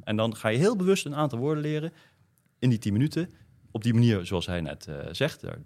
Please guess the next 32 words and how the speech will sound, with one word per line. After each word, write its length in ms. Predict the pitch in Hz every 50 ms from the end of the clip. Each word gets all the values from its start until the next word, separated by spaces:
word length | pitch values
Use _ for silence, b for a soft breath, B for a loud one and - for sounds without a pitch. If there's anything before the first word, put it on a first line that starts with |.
| -
dus 200 | - - 90 -
echt 240 | - 98 110 - -
een, 180 | 82 82 76 73
een 120 | 85 -
associatie, 680 | - 101 - - - - - 107 110 120 - - 101 90
iets 180 | - - -
visueels 480 | - - 104 92 92 87 95 117 127 -
van 120 | - 110
maken. 380 | 110 110 110 113 - - 127 b b b b b b b b b _
En 240 | _ 110 110 101 - -
's 120 | - -
avonds 340 | 135 123 135 - - 127 -
herhaal 300 | - 107 101 113 123 131
je 80 | 120 104
die 140 | 104 104 90
woorden 360 | 98 110 120 123 143 156 151 b b b _
en 160 | _ 98 87 -
de 120 | 95 92 101
volgende 340 | - 113 120 101 101 92 87
dag 300 | 95 120 - - - _ _ _ _ _ _
pak 160 | _ 131 131 -
je 80 | 117
een 80 | 107 -
aantal 240 | - 101 98 98 98
nieuwe 220 | 101 104 95 80
woorden. 280 | 73 71 69 - - -
Dan 200 | 92 98 95 - b b b b b
krijg 200 | _ - 117 113 107
je 40 | 110
misschien 220 | 104 - - 107
een 200 | 104 98 92 98
wel 180 | 95 95 95